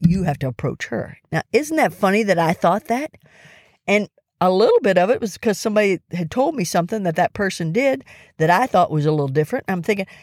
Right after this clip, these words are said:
"Who cares if she wants to be a little different about how she does that?" What, what makes me think that that makes her a snob? The Bible says in Psalm fifty-five twenty-one, "The words of his mouth were smoother than butter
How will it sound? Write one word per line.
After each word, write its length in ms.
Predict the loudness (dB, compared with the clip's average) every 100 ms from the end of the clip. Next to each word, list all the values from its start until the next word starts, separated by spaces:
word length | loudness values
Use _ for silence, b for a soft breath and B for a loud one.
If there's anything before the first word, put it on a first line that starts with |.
| B
"Who 180 | -4 -4 -2
cares 640 | 2 4 4 0 -6 -14 _
if 100 | -4
she 180 | 0 0
wants 220 | 0 0
to 60 | -2
be 100 | -2
a 60 |
little 140 | 0 0
different 280 | 0 0 0
about 260 | 0 0 0
how 180 | -4 -4
she 180 | -4
does 260 | 0 0 2
that?" 180 | 0 0 _ b b b -2
What, 140 | -2 -4 -8
what 260 | -2 0
makes 320 | 2 0 -2 -4
me 180 | -4
think 300 | -2 -4 -4
that 100 | -4
that 220 | 2 2 0 -2
makes 280 | -2 -2
her 200 | -4 -2
a 60 | -2
snob? 580 | -4 -6 -6 -8 -12 -18 _ B B B B B
The 80 | 0
Bible 360 | 2 4 2 2
says 320 | 2 2 2
in 100 | -4
Psalm 640 | -4 -12 -2 2 2 2
fifty-five 580 | 0 -2 -2 0 0 0
twenty-one, 540 | -4 -4 0 0 0
"The 100 | 0
words 460 | 0 2 2 2 0
of 80 | -2
his 180 | -2 -2
mouth 320 | -2 -2 -2
were 100 | -4
smoother 720 | -4 -4 -4 -2 -2 -2 -4 -4 _
than 280 | -4 0 0
butter 420 | 0 0 0 -6